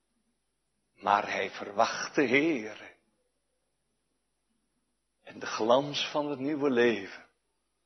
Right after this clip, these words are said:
ligt er over die oud geworden mens heen. Iets van de eeuwige jeugd. Iets van de beste dagen die zeker nog zullen komen. Gemeente, wat een goedertierenheid.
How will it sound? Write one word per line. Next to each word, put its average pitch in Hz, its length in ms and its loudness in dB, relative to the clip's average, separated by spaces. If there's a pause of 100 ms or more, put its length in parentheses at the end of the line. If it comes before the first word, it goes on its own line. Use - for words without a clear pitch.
(300)
ligt - 360 -2
er 123 160 -2
over 131 720 2
die 110 280 -8
oud 131 420 2
geworden 104 760 0
mens 104 380 2
heen. 98 440 -6 (840)
Iets - 320 -2
van 131 240 6
de 120 200 0
eeuwige 185 760 2
jeugd. 127 560 -2 (680)
Iets - 280 -4
van 135 200 4
de 131 160 -2
beste - 520 2
dagen 135 680 0 (380)
die 101 180 -10
zeker 127 720 4
nog 139 220 -2
zullen 143 440 0
komen. 90 500 -2 (960)
Gemeente, 107 680 0
wat 104 180 0
een 98 100 0
goedertierenheid. - 1300 -8